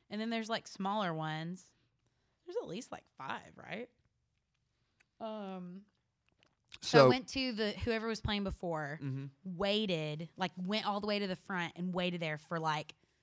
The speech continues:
Speaker 1: probably, like, an hour and a half. <laughs> So really, he should be number one. <laughs>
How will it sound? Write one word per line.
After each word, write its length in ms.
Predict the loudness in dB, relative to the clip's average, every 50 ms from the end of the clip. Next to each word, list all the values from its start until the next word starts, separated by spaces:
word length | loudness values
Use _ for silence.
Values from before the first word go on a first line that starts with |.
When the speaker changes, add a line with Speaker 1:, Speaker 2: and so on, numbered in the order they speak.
| _ _ _ _ _ -6
Speaker 1:
probably, 240 | -2 2 2 4 4
like, 120 | 2 2
an 60 | 2
hour 240 | 2 2 2 2 2
and 120 | 0 -2
a 60 | 0 2
half. 440 | 4 4 4 4 2 -2 -6 0 2
<laughs> 100 | 2 4 4 2 -2 0 0 0 0 0 _ -4 -4 -4 _ _ _ -20 -20 -20 -20 -20 -20 -12 -2
So 140 | 0 2
really, 320 | 4 4 6 6 6 6 6
he 140 | 6 6 6
should 220 | 4 2 0 -2
be 100 | -4 -4
number 300 | -4 -6 -6 -6 -6 -6
one. 400 | -6 -4 -4 -4 -4 -4 -4 -6 -8 _ -20 -20 _ _ -20 -20 -20 -20 -20 -20 -12 -10
<laughs> 60 | -8